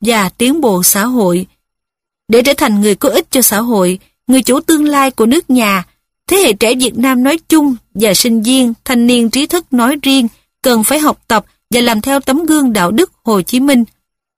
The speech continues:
Dưới đây là một số nội dung cơ bản. Một là học trung với nước, hiếu với dân,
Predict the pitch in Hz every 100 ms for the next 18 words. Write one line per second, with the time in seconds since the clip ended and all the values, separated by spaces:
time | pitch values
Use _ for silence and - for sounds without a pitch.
0 | - 302 320 285 262 233 190 180 - 277
1 | 320 196 185 233 214 - 233 196 175 185
2 | 302 - _ _ _ _ _ _ _ 226
3 | 233 233 190 240 214 190 - _ - 226
4 | - - 320 294 320 320 339 415 _ _
5 | 254 294 294 311 285 285